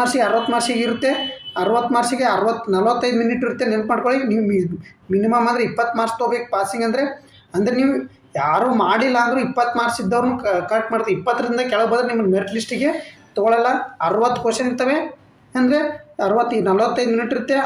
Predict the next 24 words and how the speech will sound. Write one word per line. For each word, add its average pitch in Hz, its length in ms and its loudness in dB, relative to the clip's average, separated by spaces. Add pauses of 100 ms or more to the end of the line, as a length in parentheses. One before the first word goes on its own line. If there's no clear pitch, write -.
(100)
ಅರವತ್ತು 220 400 0
minute 240 260 0
for 240 100 2 (140)
candidate 226 360 0
eligible 226 420 0
for 254 80 4 (100)
scrub, 214 320 0
ಅಂದರೆ 247 220 0
ಅಂಗವಿಕಲರಿಗೆ 233 600 2 (540)
ಏನಿರುತ್ತೆ 240 340 0 (600)
ಅರವತ್ತು, 247 400 2 (340)
ಇದೇನೋ 240 260 2
ಅವ್ರಿಗೆ 247 280 2
ಅರವತ್ತು 226 320 0
ಮಿನಿಟ್ 247 180 -2
ಇರುತ್ತೆ, 277 240 -2
ನಮಗೆ 226 220 0
ನಲವತ್ತೈದು 220 440 2
ಮಿನಿಟ್ 226 200 0
ಇರುತ್ತೆ. 269 220 -2 (800)
ಇಪ್ಪತ್ತು, 240 340 0
ಇಪ್ಪತ್ತು 247 280 -2
ಕ್ವಶನ್ 247 300 0
ಅಂದರೆ 302 140 2